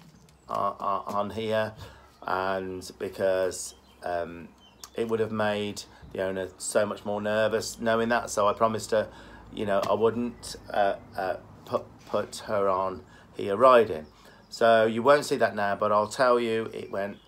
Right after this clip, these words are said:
absolutely fantastic. Big smiles all round.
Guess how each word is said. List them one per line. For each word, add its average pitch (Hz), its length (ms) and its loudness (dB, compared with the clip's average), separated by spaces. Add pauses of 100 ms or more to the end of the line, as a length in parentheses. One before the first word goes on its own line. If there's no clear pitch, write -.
(160)
absolutely 131 760 -2
fantastic. 104 960 -6 (580)
Big 131 260 2
smiles 110 540 0
all 104 160 -2
round. 98 540 0